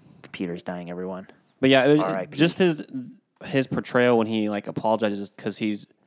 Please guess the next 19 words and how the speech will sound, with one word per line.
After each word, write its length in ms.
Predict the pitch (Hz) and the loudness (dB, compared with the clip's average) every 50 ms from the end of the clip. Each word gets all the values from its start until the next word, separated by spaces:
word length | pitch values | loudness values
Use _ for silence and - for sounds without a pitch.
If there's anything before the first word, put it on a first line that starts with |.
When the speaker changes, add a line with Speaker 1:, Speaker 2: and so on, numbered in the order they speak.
| _ _ _ _ _ - | _ _ _ _ _ -4
Speaker 2:
'cause 220 | - 123 113 113 | -4 -4 -2 0
near 220 | 120 127 135 151 | 2 4 4 4
the 180 | 143 135 117 - | 4 2 0 -2
end, 200 | 110 107 104 104 | -4 -4 -4 -4
he's 220 | 110 113 104 104 | -4 -6 -6 -6
really 680 | 104 101 101 104 104 104 104 101 104 104 101 104 101 - _ _ _ _ _ _ _ _ _ _ _ _ _ _ - - _ - | -6 -4 -2 -2 0 0 0 -2 -2 -2 -4 -6 -8 -10 _ _ _ _ _ _ _ _ _ _ _ _ _ _ -20 -20 _ -2
putting 240 | - 113 110 104 | 2 2 4 4
off 200 | 104 101 101 98 | 4 2 2 0
his, 200 | - 98 98 98 - | -2 -6 -8 -6 -6
like, 240 | - 101 101 98 - | -6 -6 -6 -2 0
there's 180 | 117 113 107 | 0 2 2
a, 60 | 113 | 0
especially, 720 | 107 - - - - - 123 123 - - 110 107 107 107 107 | 0 0 -2 -2 2 2 2 2 2 2 0 2 0 -2 -4
he, 200 | - 123 120 113 - | -4 -6 -8 -8 -8
you 200 | - 123 120 113 | -4 -2 0 2
alluded 300 | 110 113 110 101 - - | 2 2 0 0 -2 -6
to 40 | - | -6
earlier, 460 | 107 104 101 101 101 101 98 104 110 - - | -4 -4 -2 -2 -4 -4 -4 -4 -6 -6 -2
where, 320 | 113 110 104 104 104 | 0 0 0 0 -2